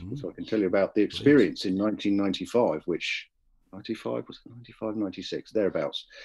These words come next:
Speaker 2: um, when a friend and I went to West Kennet Long Barrow, and this is the, this is the, the first time I'd ever thought, "Well, I can meditate at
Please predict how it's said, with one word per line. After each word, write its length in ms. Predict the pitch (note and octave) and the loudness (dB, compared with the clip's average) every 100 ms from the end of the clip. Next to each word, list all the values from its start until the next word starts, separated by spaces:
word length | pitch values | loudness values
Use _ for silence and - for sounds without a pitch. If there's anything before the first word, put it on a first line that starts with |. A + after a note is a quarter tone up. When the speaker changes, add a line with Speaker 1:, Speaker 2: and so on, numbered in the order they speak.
| - - - - | -18 -20 -20 -4
Speaker 2:
um, 520 | F#2 F2 E2+ E2+ E2 - _ _ - | 0 0 2 0 -4 -14 _ _ -2
when 460 | G2 G2 F#2+ F#2 F2+ | 2 4 4 2 -2
a 100 | E2+ | -2
friend 340 | - B2 F#2+ | 4 4 4
and 100 | D2+ | 0
I 260 | C#2+ D2+ - _ _ _ _ _ _ _ _ _ _ _ - - | -4 -8 -12 _ _ _ _ _ _ _ _ _ _ _ -20 -8
went 440 | G#2 F#2+ F2 - - - - _ - | 2 2 2 -2 -6 -6 -12 _ -2
to 460 | G2+ F2 E2+ E2 | 2 2 2 -2
West 260 | E2+ F2 - | -2 -4 -2
Kennet 240 | F2 E2 | -4 -2
Long 200 | F#2+ F2+ | -2 -2
Barrow, 260 | D#2+ D2+ D2+ | -2 -4 -2
and 120 | E2 | 0
this 180 | G#2 - | 0 0
is 180 | F2+ - | -8 -4
the, 260 | F2+ E2+ F2 - | -4 -4 -10 -12
this 200 | F2 - | -14 -10
is 200 | F2+ - - F#2 | -10 -10 -18 -12
the, 120 | F#2 - | -10 -2
the 120 | G#2+ | -2
first 520 | - C3 C3 A2 - | 2 6 6 6 2
time 500 | A2 F#2 D2 D#2 D#2 - - - | -4 -2 -2 -6 -8 -12 -12 -2
I'd 120 | E2+ | 0
ever 280 | G2+ G2 F#2 | 2 2 -2
thought, 420 | - F#2 E2+ - _ _ _ | 0 0 0 -4 _ _ _
"Well, 280 | F#2 F2 F2 | -6 -4 -6
I 40 | |
can 200 | E2+ F2 F2+ | -6 -2 0
meditate 600 | F#2 F2 - - - - - _ _ _ _ _ _ _ _ _ _ _ _ _ _ F#2+ | 0 -2 -6 -8 -8 -10 -16 _ _ _ _ _ _ _ _ _ _ _ _ _ _ -4
at 200 | F#2 | -4